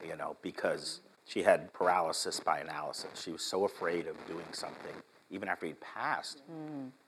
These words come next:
Speaker 1: of doing something that wouldn't honor his legacy. And, and the nephew is the hero, K-, Kurt, Do-, Do-, Doctor Freed. He just bided his time and bided his time and kept talking to Aunt Pat.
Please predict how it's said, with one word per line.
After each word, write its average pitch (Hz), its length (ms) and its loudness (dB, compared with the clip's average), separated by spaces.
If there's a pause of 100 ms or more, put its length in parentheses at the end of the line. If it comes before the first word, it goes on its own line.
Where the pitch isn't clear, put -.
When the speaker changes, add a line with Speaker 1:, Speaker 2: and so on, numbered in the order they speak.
(140)
Speaker 1:
of 80 100 -10
doing 92 260 0
something 78 380 -2
that 80 200 -6
wouldn't - 260 0
honor 73 380 -2 (300)
his 76 260 -2
legacy. 104 460 2 (680)
And, 80 380 -4
and 95 120 0
the 95 60 6
nephew 101 420 10
is 78 120 0
the - 60 -8
hero, 147 400 2
K-, - 180 -2 (100)
Kurt, - 500 4
Do-, 92 220 -2 (160)
Do-, - 80 2 (140)
Doctor 101 260 2
Freed. 127 340 8 (420)
He - 80 -4
just - 280 0
bided 82 300 2
his 92 180 -4
time 80 420 -4
and 78 160 -10
bided 76 300 0
his 87 140 -4
time 73 360 -6 (920)
and 78 340 0 (500)
kept - 200 -4
talking - 280 2
to 82 60 -4
Aunt 85 260 -4
Pat. 78 300 6